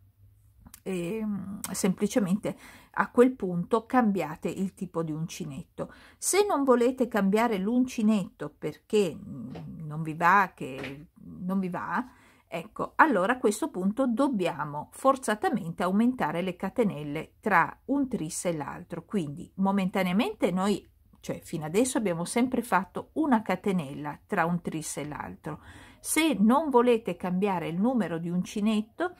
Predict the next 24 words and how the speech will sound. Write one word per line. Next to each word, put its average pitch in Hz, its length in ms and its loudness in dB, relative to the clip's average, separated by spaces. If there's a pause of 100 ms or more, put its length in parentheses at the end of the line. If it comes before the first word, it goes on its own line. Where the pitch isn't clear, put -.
(380)
e 220 120 -2
volete 185 440 0
mantenere 170 640 -2
lo 165 180 -2
stesso 247 540 0
che 170 120 -8
avete 170 260 -6
usato 170 420 -4
finora, 196 580 -2 (340)
allora 196 320 6
a 175 40 -16
questo 247 360 0
punto 165 480 -6
iniziate 349 600 -4
ad 202 80 -2
aumentare 196 540 0
le 180 140 -2
catenelle 170 640 0
tra 233 180 2
un 240 180 2
tris - 640 -8
e 190 140 -2
l'altro. 165 500 -6
Quindi 156 460 -4